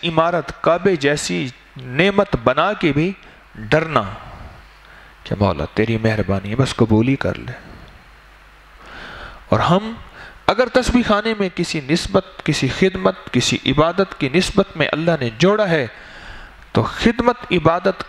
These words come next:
करके अतराएं नहीं बल्कि डर जाएं कि "रब्बना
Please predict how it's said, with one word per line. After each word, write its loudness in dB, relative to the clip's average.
करके 0
अतराएं 2
नहीं -2
बल्कि -2
डर 2
जाएं -2
कि -8
"रब्बना -2